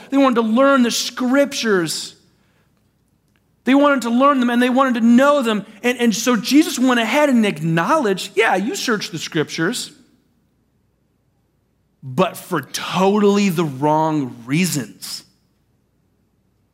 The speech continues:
You see, these Jews, it was all about notoriety. They wanted to be adored for their wisdom. They wanted to be acknowledged.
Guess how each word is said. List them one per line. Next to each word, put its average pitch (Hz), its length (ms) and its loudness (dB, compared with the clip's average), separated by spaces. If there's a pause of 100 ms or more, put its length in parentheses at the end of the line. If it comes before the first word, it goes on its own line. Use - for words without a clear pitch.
(1120)
You 156 80 -6
see, 175 200 -4
these 175 240 -2
Jews, 143 640 -4
it 156 60 -4
was 180 120 0
all 175 180 -4
about 123 220 -4
notoriety. 143 640 -8 (800)
They 185 120 2
wanted 226 260 0
to 190 100 -6
be 160 160 -4
adored 190 840 0
for 160 160 -6
their 147 140 -4
wisdom. 147 500 0
They 190 120 0
wanted 196 280 -2
to 165 80 -10
be 180 160 -8
acknowledged. 170 880 -2